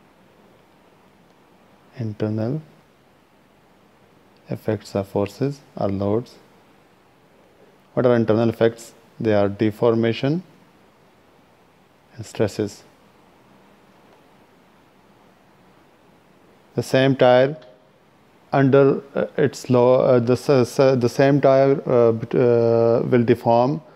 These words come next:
or can be compressed, uh, against the ground due to the weight of the vehicle. So this compression or the deformation occurred in the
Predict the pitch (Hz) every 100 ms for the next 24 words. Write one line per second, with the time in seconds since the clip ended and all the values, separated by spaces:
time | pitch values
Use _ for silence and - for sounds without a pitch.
0 | _ _ 123 117 113 120 139 139 117 -
1 | 117 127 - - _ - 117 107 107 107
2 | 107 110 - - - _ - 123 131 143
3 | 143 127 113 117 - - 113 120 110 117
4 | 143 - - _ _ - 120 117 113 104
5 | 104 101 101 101 98 98 101 107 120 -
6 | - - _ - 113 131 - 113 104 113
7 | 110 - 123 123 110 107 101 113 - 131
8 | 113 110 - 113 - 123 - 120 113 107
9 | 107 104